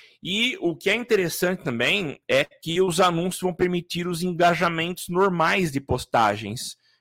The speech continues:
como comentar, curtir, compartilhar, do jeito que o usuário pode fazer nos conteúdos orgânicos. Isso eu acho interessante porque as propagandas ganham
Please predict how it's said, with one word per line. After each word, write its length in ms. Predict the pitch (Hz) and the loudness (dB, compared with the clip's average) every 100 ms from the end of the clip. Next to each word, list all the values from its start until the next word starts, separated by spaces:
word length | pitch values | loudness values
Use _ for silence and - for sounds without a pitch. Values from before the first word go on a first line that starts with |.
| _ | _
como 240 | 139 127 131 | -8 -6 -6
comentar, 680 | 165 165 151 - 131 147 127 | -4 -4 -6 -2 2 2 0
curtir, 520 | - 123 - 131 143 | -2 -6 -2 2 2
compartilhar, 680 | 143 120 120 117 151 139 151 | 2 -6 -2 -4 0 0 2
do 120 | 180 | 0
jeito 360 | 135 165 185 - | 0 2 0 0
que 60 | |
o 40 | 175 | -6
usuário 300 | 156 147 156 | 0 0 0
pode 220 | - - | -2 -4
fazer 280 | - 165 180 | -2 0 0
nos 140 | 185 | -2
conteúdos 500 | - 185 175 170 175 | -2 -4 0 0 0
orgânicos. 640 | 180 160 147 127 98 101 - _ - _ _ _ _ _ - | 0 2 2 2 -2 -8 -12 _ -20 _ _ _ _ _ -8
Isso 340 | 156 220 - | -2 -2 0
eu 80 | 247 | 4
acho 240 | 202 - 214 | 4 2 0
interessante 560 | 208 214 190 208 214 | 2 2 4 2 -2
porque 180 | - 208 | -6 -4
as 120 | 196 | -4
propagandas 640 | - 196 185 185 196 190 135 | -2 0 0 0 -2 -2 -2
ganham 680 | 131 202 220 156 113 107 | 2 2 4 2 2 -2